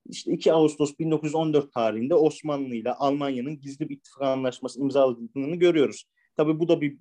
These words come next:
büyük bir polemik konusudur. Ee, Sadrazam Said Halim Paşa ve Enver Paşa'nın inisiyatifi kabine üyelerini kızdırıyor.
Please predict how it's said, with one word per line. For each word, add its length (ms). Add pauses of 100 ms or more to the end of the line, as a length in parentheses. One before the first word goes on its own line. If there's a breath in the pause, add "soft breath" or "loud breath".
büyük 240
bir 80
polemik 420
konusudur. 480 (680 soft breath)
Ee, 200
Sadrazam 720
Said 320
Halim 280
Paşa 420
ve 200
Enver 360
Paşa'nın 580
inisiyatifi 680
kabine 360
üyelerini 480
kızdırıyor. 560